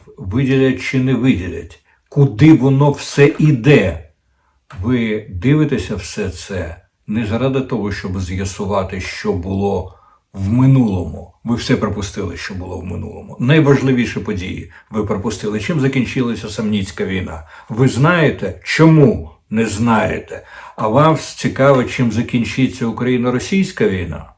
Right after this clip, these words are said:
Так ось я скажу вам, буде саме те, про що вам не кажуть, тому що не знають.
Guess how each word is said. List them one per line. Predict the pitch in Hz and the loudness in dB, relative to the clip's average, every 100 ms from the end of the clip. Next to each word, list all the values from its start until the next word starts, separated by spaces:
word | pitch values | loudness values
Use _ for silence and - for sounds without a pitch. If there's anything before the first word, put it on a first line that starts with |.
| - | -10
Так | 113 | -2
ось | 139 - | -2 2
я | 131 | 2
скажу | 120 - 110 113 | 2 0 -2 0
вам, | 95 95 92 | 0 -2 -2
буде | 113 117 117 | -2 0 -2
саме | - - 147 123 113 107 | -2 0 4 6 4 2
те, | 104 - 151 156 139 - _ _ _ _ | -2 4 6 6 2 -10 _ _ _ _
про | - 113 | -8 -4
що | 107 - 131 123 | -2 0 2 2
вам | 113 113 110 | 2 2 2
не | 110 | 0
кажуть, | 107 123 98 80 - - _ | 0 0 0 -2 -8 -14 _
тому | - 120 123 | 0 2 2
що | 113 - 120 | 0 -2 2
не | 113 117 | 2 0
знають. | 95 120 113 95 80 78 - | 0 0 2 -2 -6 -12 -18